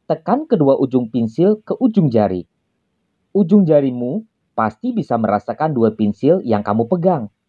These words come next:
Lakukan hal yang sama pada lenganmu. Lenganmu pasti agak sulit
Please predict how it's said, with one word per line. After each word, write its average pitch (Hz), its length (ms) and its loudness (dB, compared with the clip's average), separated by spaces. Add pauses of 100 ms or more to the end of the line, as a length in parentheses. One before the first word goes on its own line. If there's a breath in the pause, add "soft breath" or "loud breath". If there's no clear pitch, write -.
(480)
Lakukan 104 480 -4
hal 123 240 0
yang 123 240 0
sama 110 600 -4 (200)
pada 190 320 2
lenganmu. 104 480 -2 (800)
Lenganmu 110 720 -2
pasti 107 480 -4
agak 113 400 -2
sulit 110 400 2